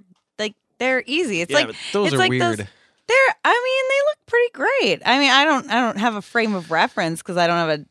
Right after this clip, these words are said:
Speaker 1: a, a, a peen, but they look like they work well.
Speaker 2: Well, if I was gonna buy anything, I'd buy the Auto Blow two plus X T.
Speaker 1: Yeah, yeah. You, uh, you did show me that you were about to buy, like, a twenty-five hundred dollar piece of,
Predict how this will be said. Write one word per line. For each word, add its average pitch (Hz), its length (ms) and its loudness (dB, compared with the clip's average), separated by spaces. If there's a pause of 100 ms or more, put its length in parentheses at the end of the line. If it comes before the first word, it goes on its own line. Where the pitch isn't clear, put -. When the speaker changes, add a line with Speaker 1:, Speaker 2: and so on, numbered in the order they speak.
(180)
Speaker 1:
a, 165 40 -6
a, 165 220 0 (240)
a - 80 -8
peen, 269 460 -6
but 165 180 -2 (420)
they 311 200 -4
look 359 300 -4
like 214 220 0
they 180 200 0
work 160 240 -6 (340)
well. 151 480 -4
Speaker 2:
Well, 262 200 4
if 240 80 -2
I 349 100 4
was 349 140 0
gonna 262 160 2
buy 151 200 4
anything, 127 340 0
I'd 113 140 0
buy 113 200 2
the 107 160 2
Auto 104 280 4
Blow 101 320 0
two 107 420 -2
plus 107 340 -2
X 98 320 -6
T. 95 420 -6 (100)
Speaker 1:
Yeah, 180 420 2
yeah. 170 260 2
You, 202 360 -2 (120)
uh, 214 80 6
you 208 320 0
did 214 200 0
show 208 380 4
me 196 200 2
that 185 180 0
you 185 120 -2
were 180 140 2
about 175 280 2
to 185 60 -6
buy, 170 300 4
like, 160 260 0
a 170 260 0
twenty-five 185 760 2
hundred 175 420 -4
dollar 170 420 0
piece 180 380 -14
of, 165 220 -12